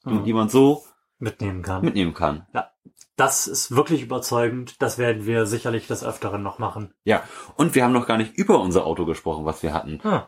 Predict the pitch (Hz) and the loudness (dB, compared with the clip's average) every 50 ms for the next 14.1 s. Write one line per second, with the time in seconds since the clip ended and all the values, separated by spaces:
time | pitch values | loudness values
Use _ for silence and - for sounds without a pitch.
0 | - - 117 113 101 113 131 156 - - 104 90 - - - - - 135 107 85 | -10 -2 0 0 2 2 2 0 2 0 -2 -2 -2 -6 -8 -2 2 2 2 4
1 | 85 80 82 90 95 90 92 92 98 - 90 98 120 143 156 - - 98 117 120 | 4 4 4 4 4 4 4 2 2 4 2 2 2 0 0 -2 -2 0 2 2
2 | 117 113 113 - - - _ _ - 113 107 107 - - 143 147 151 - - 165 | 2 0 -2 -8 -16 -20 _ _ 0 0 0 2 2 2 2 2 0 0 0 2
3 | 151 120 117 - - - 127 123 - 180 151 110 87 76 71 76 92 131 135 - | 2 2 2 0 0 0 0 0 2 0 2 2 2 2 0 -2 -2 -2 -4 -6
4 | - 147 123 120 110 107 120 - _ _ - _ _ - - - - 104 90 107 | -6 -4 -2 -2 -2 -2 -4 -8 _ _ -20 _ _ -12 -12 -6 -4 -2 2 2
5 | 107 110 107 107 110 107 104 101 110 110 107 107 - 156 165 156 - - - 104 | 4 4 2 0 2 0 0 2 2 0 0 0 2 2 2 2 2 2 2 4
6 | 98 87 - - - _ _ - - - 101 98 95 95 95 98 98 104 104 98 | 4 4 2 -6 -16 _ _ -18 -4 2 4 6 6 6 4 2 -2 -2 -2 0
7 | 90 - - - 104 - - 107 104 92 - - - _ 110 98 - - - _ | -2 -2 0 0 0 0 0 -2 -4 -4 -6 -10 -8 _ -8 -8 -8 -12 -20 _
8 | _ - - - _ _ - 98 92 101 127 143 143 135 135 - - 127 127 - | _ -20 -20 -20 _ _ -18 -8 0 2 4 4 4 4 2 2 0 0 0 0
9 | - - - 92 - - - 98 113 117 - _ _ _ - 113 104 101 98 98 | -2 -6 -8 -8 -6 -2 -2 -2 -2 -2 -8 _ _ _ -12 -10 -8 -8 -8 -10
10 | 107 123 - 92 85 80 - _ _ 92 90 90 117 147 - 120 92 78 - - | -12 -12 -12 -12 -12 -12 -14 _ _ -12 -8 -4 -4 -4 0 0 0 0 0 0
11 | - 95 98 95 101 101 92 - - - - _ _ _ _ - 123 113 - - | 2 2 4 4 4 0 0 -2 -8 -14 -16 _ _ _ _ 2 2 2 2 0
12 | 123 135 135 131 - - - - 151 - - - 131 135 131 131 117 110 131 143 | 0 2 2 2 2 -2 0 0 0 -2 2 2 2 2 4 2 2 2 2 2
13 | 147 143 127 127 123 - 120 123 131 139 131 123 123 165 165 - - 85 78 92 | 2 2 0 0 -6 -10 -4 0 2 2 2 4 4 4 4 4 2 2 2 2
14 | 120 - | 2 0